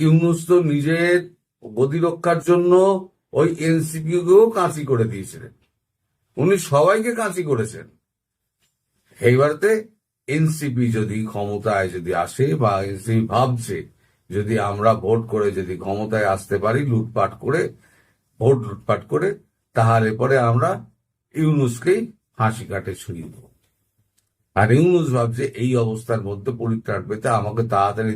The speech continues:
দেশে ফিরে আমাকে এটা সুষ্ঠু সমাধান করতে হবে, আলী রিয়াজের সঙ্গে বসে কিছু এদিক ওদিক করতে হবে। আমাদের মোহাম্মদ ইউনূস তিনি এখন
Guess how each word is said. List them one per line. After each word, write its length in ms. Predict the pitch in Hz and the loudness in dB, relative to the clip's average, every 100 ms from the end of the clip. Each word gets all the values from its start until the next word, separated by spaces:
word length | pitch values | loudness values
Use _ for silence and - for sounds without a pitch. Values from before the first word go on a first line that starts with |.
| 95 | -4
দেশে 200 | 92 117 117 | -4 -4 -2
ফিরে 220 | 135 208 220 - _ _ _ | 2 2 2 -6 _ _ _
আমাকে 340 | 104 113 113 107 98 | -2 0 0 0 -2
এটা 200 | 90 131 - - - | 0 0 0 -8 -10
সুষ্ঠু 340 | - 123 117 110 - | -2 -2 -2 -4 -4
সমাধান 360 | 107 104 101 98 92 | -4 -2 -4 -4 -4
করতে 240 | 90 - 104 | -4 0 0
হবে, 220 | 110 151 165 - _ 113 | 2 0 -2 -10 _ 0
আলী 180 | 117 110 104 | 2 2 0
রিয়াজের 360 | 101 98 98 - | -2 0 -2 -4
সঙ্গে 200 | 101 98 98 | -6 -6 -6
বসে 240 | 110 160 170 - _ 131 | -4 -4 -6 -12 _ -6
কিছু 200 | 127 127 113 | -2 2 2
এদিক 220 | 101 90 87 | 2 -4 -6
ওদিক 180 | 82 78 | -8 -10
করতে 220 | 82 - - | -10 -10 -14
হবে। 200 | 78 78 - _ _ _ _ - | -14 -16 -20 _ _ _ _ -2
আমাদের 260 | 110 117 117 113 | 2 4 4 2
মোহাম্মদ 360 | 117 131 127 117 | 2 2 0 0
ইউনূস 340 | 143 170 208 - - _ _ _ _ _ _ - | 0 0 -2 -4 -16 _ _ _ _ _ _ -4
তিনি 260 | 185 170 117 - - _ _ _ _ _ - | -2 0 0 -4 -14 _ _ _ _ _ -2
এখন 280 | 117 139 | 0 2